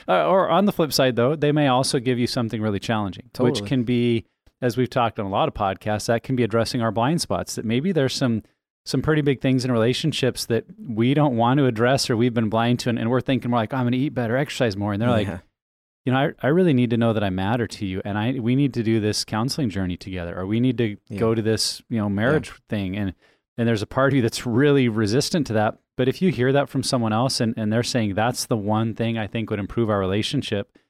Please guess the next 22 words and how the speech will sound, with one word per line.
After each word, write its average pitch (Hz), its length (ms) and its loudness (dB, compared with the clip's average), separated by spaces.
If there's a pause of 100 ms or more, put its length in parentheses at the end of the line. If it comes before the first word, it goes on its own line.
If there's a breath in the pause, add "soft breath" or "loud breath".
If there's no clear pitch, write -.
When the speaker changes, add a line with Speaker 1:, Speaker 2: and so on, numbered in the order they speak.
(580)
Speaker 1:
man, 127 240 0
I'd, 113 280 -2
I'd 117 200 0
say 143 220 2 (800)
seriously 135 480 2
consider 139 440 0
that 110 120 -2
that 113 180 0
ought 107 180 0
to - 100 -18
be 127 280 0 (160)
a, 127 80 0
your 127 180 2
goal 135 380 2
or 110 120 2
your 117 140 2
resolution. 117 680 0
Speaker 2:
Yeah. 98 60 -4
Speaker 1:
Because 107 280 0
as 123 120 0
I 127 80 2
said 147 360 0